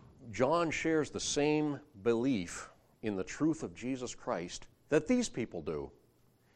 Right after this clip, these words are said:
And that one common bond brings them together and holds them together. "Blessed be the tie that binds," as the old hymn says.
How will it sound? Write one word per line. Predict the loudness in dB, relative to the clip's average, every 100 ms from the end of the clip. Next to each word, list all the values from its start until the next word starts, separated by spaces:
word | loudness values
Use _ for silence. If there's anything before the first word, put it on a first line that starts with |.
| _ _
And | -8 -2
that | 0 0
one | 6 6 6
common | 2 4 4 4
bond | 4 6 6 4 -2
brings | -4 -4
them | -6
together | 0 2 2
and | 0
holds | 2 0 -2
them | -12 -12
together. | -6 -6 -6 -10 _ _ _ _ _ _ _ _ _ _ _ -20 -20 -20 _ _ -20 -20 _ _ _ _ _ _ _ _ _ _ _ _ _ _ _
"Blessed | 0 0 0
be | -4
the | -4 -4
tie | -2 0 0
that | -2
binds," | -2 0 0 -2 -8 -18 -20 -20 -20 _ _ _ _ _ _ _ _ _ _ _ _ -20 -20 _
as | -8 -6
the | -6 -10 -12 0
old | 2 2 2
hymn | 0 0
says. | 2 6 6 4